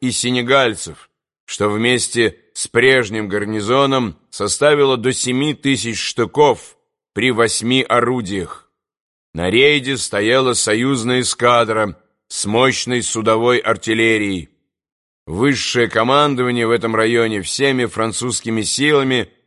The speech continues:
принадлежало французскому адмиралу Амету.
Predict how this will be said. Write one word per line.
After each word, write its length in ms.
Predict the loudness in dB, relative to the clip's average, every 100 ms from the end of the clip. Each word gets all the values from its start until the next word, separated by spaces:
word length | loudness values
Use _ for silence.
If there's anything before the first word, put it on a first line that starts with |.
| _ _ _
принадлежало 800 | 0 0 2 0 2 4 4 2
французскому 880 | 0 -4 -4 -4 -4 -2 -2 2 2
адмиралу 760 | 2 0 2 4 2 0 -2 _ -6
Амету. 640 | -2 2 2 0 -4 -16